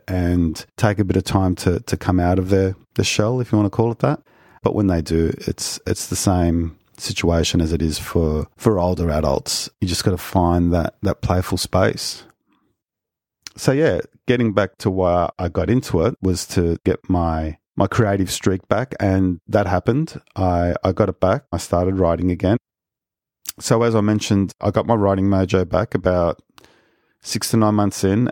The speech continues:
and another thing that, that really helped this was, uh, was the fact that I had to do a lot more reading, whether it be scenes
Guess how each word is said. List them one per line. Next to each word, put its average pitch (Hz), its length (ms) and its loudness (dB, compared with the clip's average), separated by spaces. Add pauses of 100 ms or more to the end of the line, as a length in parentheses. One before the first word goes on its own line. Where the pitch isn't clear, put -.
and 98 440 0
another 123 280 2
thing 117 280 0
that, 101 180 0 (240)
that 104 160 0
really 95 240 2
helped 104 380 0
this 87 300 -2
was, 90 500 0
uh, 85 300 2 (1400)
was 95 120 0
the - 40 -8
fact - 180 -2
that 95 100 2
I 95 40 4
had 92 120 0
to 90 80 -8
do 92 400 2 (160)
a - 40 0
lot 98 140 2
more 92 180 2
reading, 95 440 0 (720)
whether 90 220 2
it - 80 -4
be 85 120 2
scenes 92 920 0